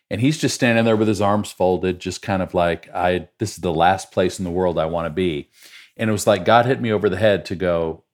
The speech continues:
"Okay, your role is not in how cool your snare drum can sound.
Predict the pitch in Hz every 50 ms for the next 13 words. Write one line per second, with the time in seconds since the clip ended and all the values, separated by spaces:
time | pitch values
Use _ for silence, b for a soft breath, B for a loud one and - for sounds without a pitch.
0 | _ _ _ _ _ _ _ _ _ _ _ _ _ _ - 90 - - 85 76
1 | 73 - - _ _ _ _ _ _ _ _ _ _ _ _ _ _ _ _ _
2 | - 120 127 123 120 120 117 110 104 98 - 95 92 85 85 98 98 98 104 95
3 | 82 76 - - _ _ _ _ _ _ _ _ _ _ _ _ _ _ _ _
4 | _ _ _ _ _ _ - 92 85 85 98 92 87 - - 104 90 85 82 82
5 | - - 95 90 80 85 80 76 76 - 80 73 - 78 76 71 69 69 - _